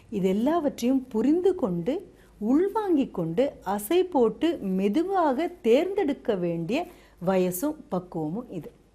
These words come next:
இது நம்மளால முடியும். இது முடியல அப்படின்னு புலம்புறது கூட ஒரு செயற்கைத்தனமான விஷயம்தான். அந்த குழந்தையுடைய பக்கத்துல போய் நின்னு, நம்ம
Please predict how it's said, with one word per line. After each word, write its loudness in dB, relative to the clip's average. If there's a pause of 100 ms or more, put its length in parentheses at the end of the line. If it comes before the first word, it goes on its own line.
(640)
இது 4
நம்மளால 4
முடியும். 6 (760)
இது 4 (600)
முடியல 6 (120)
அப்படின்னு 6
புலம்புறது 4
கூட 4
ஒரு 4
செயற்கைத்தனமான 2
விஷயம்தான். -8 (920)
அந்த 6
குழந்தையுடைய 8
பக்கத்துல 0
போய் -4
நின்னு, -4 (680)
நம்ம 4